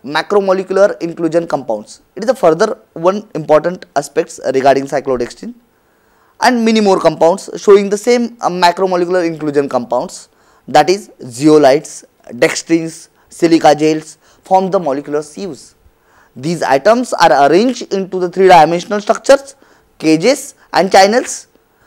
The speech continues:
Zeolites can be made of different pore size to separate molecules of different dimensions. Now let's move towards the important module, that is module number six, that is the method of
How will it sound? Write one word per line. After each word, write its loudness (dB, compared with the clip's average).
Zeolites 4
can 0
be 4
made 2
of -2
different 2
pore 2
size 2
to -6
separate -2
molecules -4
of 0
different -4
dimensions. -8
Now 4
let's 2
move -2
towards 2
the -4
important 0
module, -6
that -8
is -8
module -6
number -6
six, -12
that -6
is -6
the -6
method -6
of -4